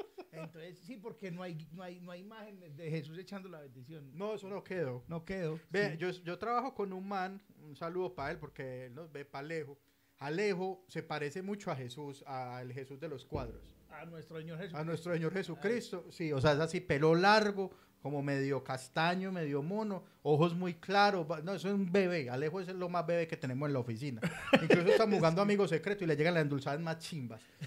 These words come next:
Speaker 1: pero todos entendemos
Speaker 2: <laughs> Hasta
Speaker 1: la
Speaker 2: los manes lo endulzan chimbas.
Speaker 1: <laughs> Sí, no, todos
Speaker 2: Sí,
Speaker 1: entendemos
Speaker 2: porque
Speaker 1: la
Speaker 2: uno dice,
Speaker 1: razón.
Speaker 2: uno, "¿cómo va a endulzar yo a este bebé? Sote así
Speaker 1: Sí.
Speaker 2: con un, con cualquier supercoco", ¿no?
Speaker 1: Eh, es un bebé hermoso y, em,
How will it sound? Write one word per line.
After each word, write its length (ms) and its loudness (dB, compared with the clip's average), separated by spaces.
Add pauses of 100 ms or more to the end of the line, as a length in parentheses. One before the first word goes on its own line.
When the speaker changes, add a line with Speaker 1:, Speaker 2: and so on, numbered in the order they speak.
Speaker 1:
pero 260 12
todos 240 10
entendemos 640 8
Speaker 2:
<laughs> 60 -10
Hasta 240 2
Speaker 1:
la 20 8
Speaker 2:
los 160 10
manes 380 8
lo 80 0
endulzan 380 0
chimbas. 180 8
Speaker 1:
<laughs> 200 12
Sí, 120 10 (600)
no, 180 8
todos 240 2
Speaker 2:
Sí, 60 4
Speaker 1:
entendemos 440 2 (100)
Speaker 2:
porque 120 0
Speaker 1:
la 60 4
Speaker 2:
uno 160 6
dice, 160 2
Speaker 1:
razón. 100 2
Speaker 2:
uno, 120 -2
"¿cómo 240 2
va 80 8
a 20 6
endulzar 380 -2
yo 100 -8
a 20 -8
este 160 -8
bebé? 320 -6
Sote 320 -6
así 220 6
Speaker 1:
Sí. 40 2
Speaker 2:
con 200 12
un, 240 4
con 380 -4
cualquier 400 4
supercoco", 680 -2
¿no? 120 -4
Speaker 1:
Eh, 160 0 (100)
es 80 -6
un 180 -8
bebé 200 2
hermoso 600 -2 (420)
y, 360 2 (400)
em, 680 6